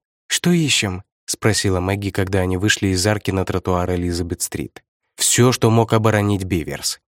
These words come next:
Пол медленно двинулся по улице, внимательно вглядываясь в тротуар и бордюр. "Конор, возьми на себя середину улицы, хорошо? Тим, на тротуаре на той стороне тоже может что-то оказаться". "Конор!"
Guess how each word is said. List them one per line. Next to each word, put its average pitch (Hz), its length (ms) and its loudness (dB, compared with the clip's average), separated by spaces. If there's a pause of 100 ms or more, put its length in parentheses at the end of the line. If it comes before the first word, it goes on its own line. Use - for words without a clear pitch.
(140)
Пол 113 200 2
медленно 113 520 2
двинулся 104 480 0
по 104 100 -2
улице, - 580 -6 (340)
внимательно 135 640 2
вглядываясь 113 580 2
в - 100 -12
тротуар 104 460 0
и - 20 -2
бордюр. 90 500 -6 (160)
"Конор, 104 320 4
возьми 110 340 2
на 120 120 2
себя 110 260 0
середину 107 540 2
улицы, 76 580 -6
хорошо? 110 520 0 (300)
Тим, 95 360 0 (200)
на 113 160 2
тротуаре 117 480 2
на 110 140 2
той 113 160 2
стороне 113 420 0
тоже 120 300 2
может 113 300 0
что-то 113 340 0
оказаться". 101 640 -2 (240)
"Конор!" 180 420 4